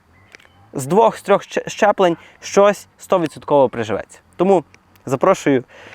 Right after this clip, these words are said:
е, провести цю прекрасну процедуру. На іншому, якщо подобається контент, підписуйтесь, звісно, що на канал, ставте вподобайки,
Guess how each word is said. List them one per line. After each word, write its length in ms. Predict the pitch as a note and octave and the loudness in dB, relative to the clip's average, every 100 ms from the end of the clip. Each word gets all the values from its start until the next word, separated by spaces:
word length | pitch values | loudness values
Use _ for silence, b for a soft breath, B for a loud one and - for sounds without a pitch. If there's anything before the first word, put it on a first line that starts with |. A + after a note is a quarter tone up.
| B | B
е, 320 | B2+ - C#3+ A#2 | -6 0 0 0
провести 460 | - C3+ D#3 C3 | 0 2 0 -4
цю 140 | C3 C3 | -6 -6
прекрасну 420 | C3+ B2+ - A#2+ | -4 -4 -4 -6
процедуру. 400 | - - G2+ - _ _ _ _ _ _ _ _ _ _ _ - - | -8 -8 -12 -12 _ _ _ _ _ _ _ _ _ _ _ -12 0
На 60 | |
іншому, 500 | F3+ G#3 - D#3+ D3 - b b b b b b | 0 0 -2 -2 -2 -4 b b b b b b
якщо 220 | b - G3 | b -2 0
подобається 400 | F#3+ F3 - E3 | 2 2 2 0
контент, 420 | D3+ C#3+ B2 - | 0 0 0 -2
підписуйтесь, 520 | B2+ C#3+ - A#2 A#2 | -6 -6 -4 -6 -6
звісно, 260 | A#2+ - A#2+ | -6 -6 -6
що 180 | D#3+ | -4
на 120 | D#3+ E3 | -2 0
канал, 400 | G#3 A3+ G#3+ F#3 b b b b b _ _ - _ _ _ - | 0 2 0 -4 b b b b b _ _ -20 _ _ _ -6
ставте 320 | E3 C#3+ C#3 | 0 0 0
вподобайки, 680 | - D#3 F3+ F#3 - C3 | 0 0 2 0 0 -6